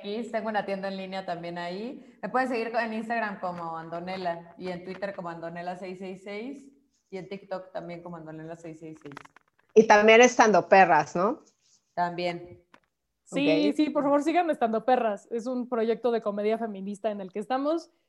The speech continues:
Speaker 3: Y, pues, justo por la pandemia hemos estado experimentando con shows en línea. Entonces, ahí seguramente... Eh,
Speaker 1: Seguiremos.
Speaker 3: bueno.
Speaker 1: Seguiremos
Speaker 2: Y a
Speaker 1: en
Speaker 2: ti,
Speaker 1: eso.
Speaker 2: Plaqueta, ¿dónde te pueden encontrar?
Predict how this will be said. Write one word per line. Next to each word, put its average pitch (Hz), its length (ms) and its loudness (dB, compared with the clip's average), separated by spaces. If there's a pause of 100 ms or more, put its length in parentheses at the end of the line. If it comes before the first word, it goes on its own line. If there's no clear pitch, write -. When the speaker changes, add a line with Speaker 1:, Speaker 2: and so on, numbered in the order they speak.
(200)
Speaker 3:
Y, 330 280 4
pues, 294 160 0
justo 269 240 -4
por 302 100 2
la 302 80 4
pandemia 320 480 2
hemos 247 220 -2
estado 233 320 2
experimentando 226 680 -4
con 208 140 -8
shows 233 300 -4
en 240 160 -4
línea. 262 360 -4 (480)
Entonces, 220 680 -6
ahí 208 420 -6
seguramente... 196 800 -8 (540)
Eh, 202 200 -14 (440)
Speaker 1:
Seguiremos. 202 720 -2
Speaker 3:
bueno. - 200 -20 (300)
Speaker 1:
Seguiremos 208 420 2
Speaker 2:
Y - 40 12
a 240 60 12
Speaker 1:
en 202 120 0
Speaker 2:
ti, 190 120 -4
Speaker 1:
eso. - 60 -6
Speaker 2:
Plaqueta, 294 680 8
¿dónde 285 240 6
te 277 80 4
pueden 262 220 4
encontrar? 233 580 6